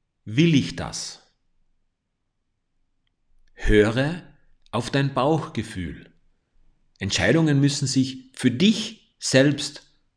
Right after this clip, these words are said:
gut anfühlen. Versuche, die Konsequenz deiner Entscheidung darzustellen. Was passiert, wenn du dich entschieden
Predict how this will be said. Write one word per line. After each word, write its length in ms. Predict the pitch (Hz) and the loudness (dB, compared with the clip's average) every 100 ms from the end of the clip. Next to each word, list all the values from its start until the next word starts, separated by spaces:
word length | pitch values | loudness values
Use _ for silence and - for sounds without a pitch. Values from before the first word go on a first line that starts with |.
| _ | _
gut 340 | - 127 131 - - _ _ | 4 4 4 -2 -16 _ _
anfühlen. 800 | - 113 113 - 87 73 76 - _ _ _ _ _ _ _ _ _ _ | -4 -2 -2 -2 -4 -4 -12 -18 _ _ _ _ _ _ _ _ _ _
Versuche, 840 | - 120 117 185 247 151 143 185 - - _ _ _ - | -8 -4 -2 2 4 4 2 0 -4 -14 _ _ _ -6
die 60 | - | -2
Konsequenz 1200 | 143 175 175 165 117 143 190 175 - - - _ | 2 2 2 0 2 2 2 -2 -6 -8 -18 _
deiner 480 | 95 95 85 78 - _ - | -2 0 -2 -6 -12 _ -10
Entscheidung 760 | 92 - 90 110 135 135 131 - - | -6 -2 0 2 2 0 -6 -16 -4
darzustellen. 840 | 101 120 - 98 - 78 69 - _ _ _ _ _ _ _ _ _ _ _ _ _ _ _ _ | -2 -2 -4 -6 -8 -10 -12 -20 _ _ _ _ _ _ _ _ _ _ _ _ _ _ _ _
Was 280 | 101 127 - | 0 0 0
passiert, 520 | 156 - 185 156 - | -2 0 2 0 2
wenn 160 | 98 98 | 0 0
du 80 | |
dich 380 | 87 90 - - | -2 -4 -6 -10
entschieden 600 | 92 - 110 90 95 - | -6 -4 -4 -4 -8 -10